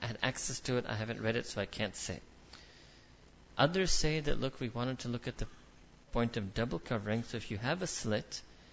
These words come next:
and you will be seeing it, you can see it when you walk by. So those who have slits,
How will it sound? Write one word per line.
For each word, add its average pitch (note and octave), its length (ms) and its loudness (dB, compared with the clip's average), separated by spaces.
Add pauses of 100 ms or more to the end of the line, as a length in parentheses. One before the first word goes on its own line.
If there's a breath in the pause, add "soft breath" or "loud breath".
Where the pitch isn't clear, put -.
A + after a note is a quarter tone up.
(360 loud breath)
and A#2 240 4
you A2+ 140 4
will C3 100 4
be B2+ 120 0
seeing D3 360 2
it, B2 180 -2
you A#2+ 120 -4
can A#2 160 -6
see - 140 -2
it D3 100 -2
when D3 80 -2
you A#2+ 100 2
walk G#2+ 220 4
by. G#2 120 2
So - 160 -2
those C#3 260 2
who C3+ 80 -2
have A#2 200 4
slits, - 720 -2